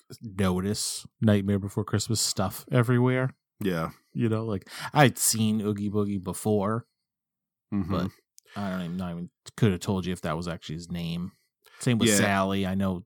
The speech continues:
Speaker 1: like, I've seen Sally plenty of times, but
Speaker 2: Yeah, Sally, Jack,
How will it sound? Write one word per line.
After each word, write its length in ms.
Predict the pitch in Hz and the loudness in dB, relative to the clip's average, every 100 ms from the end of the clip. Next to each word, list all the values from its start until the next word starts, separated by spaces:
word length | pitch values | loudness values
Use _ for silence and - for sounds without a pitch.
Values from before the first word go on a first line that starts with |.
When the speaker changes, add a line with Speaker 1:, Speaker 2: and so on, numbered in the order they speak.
| - | -6
Speaker 1:
like, 160 | 82 87 | -6 -4
I've 120 | - | -6
seen 280 | - 87 180 | -6 -6 -6
Sally 380 | - 170 170 | -8 -8 -10
plenty 240 | - - 165 | -10 -12 -14
of 60 | - | -10
times, 440 | 156 165 - - | -8 -8 -10 -12
but 240 | - 67 - _ _ | -12 -12 -14 _ _
Speaker 2:
Yeah, 140 | 95 87 | -2 0
Sally, 600 | - - 143 165 190 190 | 2 4 6 6 4 2
Jack, 520 | 139 135 127 127 - | 0 2 4 2 -2